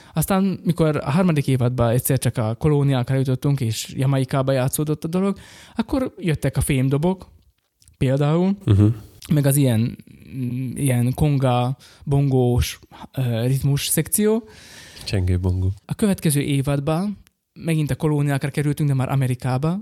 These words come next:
Speaker 1: és megjelent a banjo például,
Speaker 2: Mhm.
Speaker 1: ö, ugyanabban a zenében, és most pedig fullosan nincs hangszer, egy kórus énekli.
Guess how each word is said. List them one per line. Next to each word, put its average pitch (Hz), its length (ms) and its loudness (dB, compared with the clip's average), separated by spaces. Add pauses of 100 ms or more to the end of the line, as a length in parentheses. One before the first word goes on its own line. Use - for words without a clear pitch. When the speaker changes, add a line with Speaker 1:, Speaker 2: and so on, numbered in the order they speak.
(100)
Speaker 1:
és 143 120 -4
megjelent 143 300 0
a 123 40 0
banjo 123 360 0
például, 131 600 0 (240)
Speaker 2:
Mhm. 87 360 -2 (840)
Speaker 1:
ö, 143 160 -2
ugyanabban 147 440 2
a 127 60 2
zenében, 135 640 0 (680)
és 147 260 0
most 165 220 2
pedig 156 460 0 (100)
fullosan 139 960 -2
nincs 160 300 0
hangszer, 170 540 0 (260)
egy - 160 -8
kórus 123 400 -2
énekli. 117 580 -2